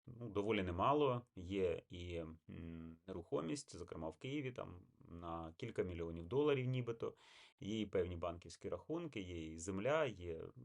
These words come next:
е, є багато чого. І, е, українці почали деякі говорити: «А, подивіться, от, е, ще один нечесний політик, який незрозуміло де що взяв». Я хочу вас познайомити з тим, хто такий Каха Каладзе.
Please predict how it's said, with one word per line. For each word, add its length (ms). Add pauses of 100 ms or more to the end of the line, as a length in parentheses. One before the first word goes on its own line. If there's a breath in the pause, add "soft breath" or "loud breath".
(120)
е, 40 (380)
є 120
багато 320
чого. 420 (600 loud breath)
І, 460
е, 380 (380)
українці 520
почали 720 (400)
деякі 680 (120)
говорити: 480
«А, 180
подивіться, 560
от, 280
е, 200
ще 200
один 220
нечесний 440
політик, 500
який 200
незрозуміло 600
де 140
що 180
взяв». 300 (680 soft breath)
Я 160
хочу 320
вас 300
познайомити 760
з 60
тим, 200
хто 160
такий 240
Каха 320
Каладзе. 640